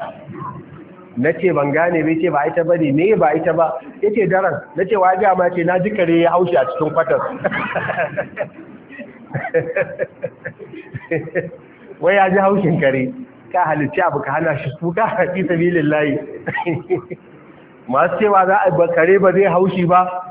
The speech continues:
washe gari za a ga bishiya ta juye. Ai, kana ganin bishiya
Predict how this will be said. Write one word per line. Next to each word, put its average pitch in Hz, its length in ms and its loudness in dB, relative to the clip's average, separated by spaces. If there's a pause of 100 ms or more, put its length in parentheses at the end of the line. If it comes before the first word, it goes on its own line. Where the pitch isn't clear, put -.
(140)
washe 160 260 0
gari 165 240 2
za 196 60 2 (100)
a 165 40 -4
ga 175 80 0
bishiya 175 440 2
ta 165 140 2
juye. 170 640 0
Ai, 226 160 2 (140)
kana 240 240 4
ganin 214 260 2
bishiya 214 300 2